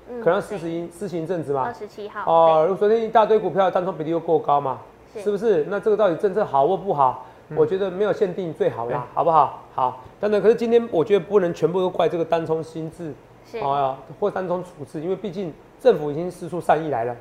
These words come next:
Speaker 2: 这是好消息。就这件事，那为什么跌？那很明显的，不可能是一个除-，
Speaker 1: 哎。
Speaker 2: 奇怪哦。等一下哦，医生在外面给我，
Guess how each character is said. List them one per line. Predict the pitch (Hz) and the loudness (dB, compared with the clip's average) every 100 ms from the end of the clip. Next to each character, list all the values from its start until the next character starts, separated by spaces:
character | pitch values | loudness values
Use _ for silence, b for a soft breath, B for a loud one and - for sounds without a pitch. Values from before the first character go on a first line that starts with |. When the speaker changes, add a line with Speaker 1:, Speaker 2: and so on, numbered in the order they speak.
| - - | -16 -8
Speaker 2:
这 | 208 | 0
是 | |
好 | 175 | 2
消 | 139 170 | 2 0
息。 | 135 127 - - - - | 0 -12 -16 -20 -20 -8
就 | 196 | -4
这 | |
件 | 180 165 | -2 -2
事， | 165 131 - - - | -4 -6 -8 -20 -4
那 | 240 247 220 | -2 -2 4
为 | 285 | 4
什 | 175 | 6
么 | 160 156 | 4 4
跌？ | 156 147 | 0 -2
那 | 196 | -2
很 | 156 | -2
明 | 156 202 | -4 -2
显 | 160 135 | -2 -2
的， | 139 214 | -6 -2
不 | |
可 | 170 | 0
能 | 139 | 0
是 | - | -2
一 | |
个 | 170 | -4
除-， | - 139 | -6 -10
Speaker 1:
哎。 | |
Speaker 2:
奇 | - 147 | -10 -6
怪 | 160 | -4
哦。 | 135 113 - - _ _ - - _ _ - - | -4 -8 -20 -20 _ _ -20 -20 _ _ -16 -12
等 | |
一 | 139 | -6
下 | 165 | -4
哦， | 131 123 - | -4 -8 -14
医 | 165 | -12
生 | 135 117 | -14 -6
在 | 170 | -4
外 | 175 | -2
面 | 185 | 0
给 | 156 | 0
我， | 139 | -2